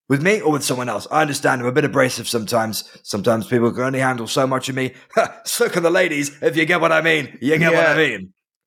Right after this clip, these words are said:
Speaker 2: Uh, yeah, I, um, yes, yes. And Nix puts the crystal ball that he's been staring at incessantly for a long time back in his pocket. I think a drink is a good idea.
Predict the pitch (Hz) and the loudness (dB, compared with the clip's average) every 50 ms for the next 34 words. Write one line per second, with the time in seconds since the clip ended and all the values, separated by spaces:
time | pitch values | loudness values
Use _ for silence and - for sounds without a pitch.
0 | _ 151 156 151 151 151 143 143 135 123 113 110 131 - _ 135 143 131 127 - | _ -4 -2 0 0 2 2 2 0 0 -2 -4 -8 -6 _ 2 2 4 4 2
1 | - - 147 156 175 185 185 180 165 - - - - 165 165 170 170 165 165 147 | 2 0 0 2 2 2 2 2 0 0 -2 0 2 2 4 2 2 0 -2 -6
2 | - - 151 190 185 143 110 - - - _ _ _ - 185 170 135 - - - | -6 -2 0 0 0 0 0 -4 -8 -12 _ _ _ 2 2 2 2 0 -4 -8
3 | - _ - 135 127 123 117 - - - _ _ - 131 127 - - - - - | -10 _ 0 2 4 4 2 0 -4 -16 _ _ 0 0 0 0 0 -6 0 2
4 | 123 - - - - 113 110 110 107 98 - _ _ _ _ _ _ _ _ _ | 2 2 2 2 2 2 4 4 2 0 -2 _ _ _ _ _ _ _ _ _
5 | _ - - 143 135 135 - 123 95 87 113 117 113 107 98 95 95 67 98 92 | _ -6 -2 -2 0 2 2 0 2 2 2 4 4 4 2 2 2 2 2 -2
6 | 85 - 98 95 95 95 92 92 - - - 110 104 101 101 98 95 95 - 87 | 0 0 0 2 2 0 -2 -4 -4 -2 0 2 2 2 2 2 0 0 0 -2
7 | 95 - - - 98 - - 80 73 101 92 - 101 95 92 95 95 92 87 90 | -4 -2 0 0 0 0 -4 -4 -4 -4 -4 -2 -2 -2 -2 -2 -2 -4 -4 -2
8 | 95 95 92 92 90 92 92 - - 95 95 - - 104 95 - - 95 - - | -2 -2 0 -2 -2 -4 -4 -4 -6 -8 -8 -8 -8 -8 -8 -4 -4 -4 -4 -4
9 | _ _ _ _ _ _ _ _ _ _ _ _ _ _ _ _ - 180 208 233 | _ _ _ _ _ _ _ _ _ _ _ _ _ _ _ _ -4 -2 0 0
10 | 220 180 151 120 - - 151 165 170 - - 135 110 117 104 - 131 131 127 123 | 0 0 -2 -2 -2 0 0 0 0 0 -4 -4 -4 -4 -2 0 0 2 2 2
11 | 120 117 110 98 90 80 - | 2 2 2 2 0 -2 -6